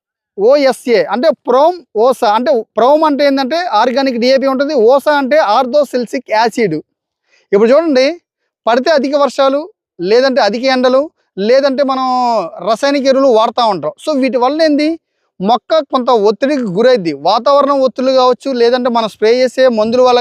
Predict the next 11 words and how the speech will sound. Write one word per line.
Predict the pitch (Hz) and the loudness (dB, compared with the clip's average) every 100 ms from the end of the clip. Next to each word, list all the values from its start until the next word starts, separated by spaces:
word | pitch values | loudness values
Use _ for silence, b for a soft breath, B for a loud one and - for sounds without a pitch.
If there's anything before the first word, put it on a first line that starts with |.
| 240 | 2
కావచ్చు, | 240 220 254 226 | 0 -2 -2 0
లేదంటే | 233 240 233 190 | 0 0 -2 -2
రసాయనిక | 202 262 262 240 | 0 0 0 0
ఎరువులు | 254 247 247 214 214 202 | 2 2 2 0 -2 -4
ఒత్తిడి | - 247 240 | -2 0 2
కావచ్చు, | 240 233 254 262 b b b 226 | 2 0 -4 -10 b b b 2
లేదంటే | 302 294 240 | 2 2 -2
అధిక | 262 294 | -2 -2
ఎండలు, | 285 285 294 | -2 0 0
అధిక | 254 262 | 0 -2
వర్షాలు, | 240 240 190 | -2 -2 -4